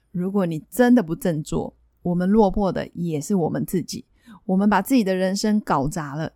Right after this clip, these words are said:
其实都是日积月累造成的。所以我也很鼓励新粉，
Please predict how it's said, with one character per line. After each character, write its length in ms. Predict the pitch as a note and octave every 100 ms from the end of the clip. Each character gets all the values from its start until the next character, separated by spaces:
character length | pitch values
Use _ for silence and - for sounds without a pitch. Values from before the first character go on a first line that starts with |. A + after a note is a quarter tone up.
| -
其 160 | E3+
实 120 | F3 F3
都 380 | F#3 F#3 G3
是 300 | G#3 G3+ F#3+ -
日 220 | G3+ G3+
积 180 | F3 F#3
月 200 | G3 F3
累 220 | - - _
造 240 | F#3+ - -
成 160 | - - E3
的。 160 | - - _ _ _ - - -
所 200 | - C#4
以 320 | D4+ A#3+ - _ _ _
我 120 | F#3+
也 160 | A#3 A3+
很 240 | G3+ G#3
鼓 180 | A#3+ F#3+
励 160 | F#3 G3+
新 380 | - A3 A3 A#3
粉， 220 | E3+